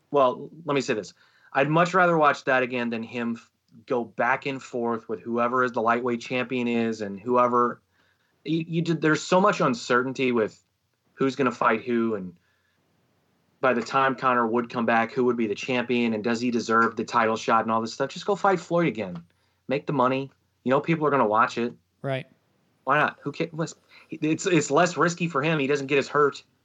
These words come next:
Speaker 1: You know, it's
Speaker 2: Well
Speaker 1: less. It's, it's, if he loses, it does less to his, his legacy as a fighter, his reputation as a fighter. Right.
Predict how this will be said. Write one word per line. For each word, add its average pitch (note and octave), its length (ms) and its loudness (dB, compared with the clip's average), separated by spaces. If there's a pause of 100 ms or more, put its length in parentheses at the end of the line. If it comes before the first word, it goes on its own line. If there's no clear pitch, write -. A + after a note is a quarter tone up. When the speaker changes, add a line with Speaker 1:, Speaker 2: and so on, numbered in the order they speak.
(520)
Speaker 1:
You A#2+ 80 -4
know, A#2+ 260 0 (640)
it's C#3+ 120 0
Speaker 2:
Well C#3 100 2
Speaker 1:
less. C#3+ 260 2
It's, C#3 300 -4
it's, C3+ 320 -2
if D#3 120 -4
he D#3 120 2
loses, D#3+ 640 2 (320)
it A#2+ 100 -4
does C3+ 220 2
less B2 320 0
to C#3 160 -2
his, B2 260 2
his A#2 240 -6
legacy C3 720 -2
as A2+ 120 -2
a A2 60 -4
fighter, C3 480 4
his A2+ 200 -4
reputation B2 560 -2
as A#2+ 100 -4
a A#2 40 -6
fighter. A#2+ 440 0 (1000)
Right. A#2 200 0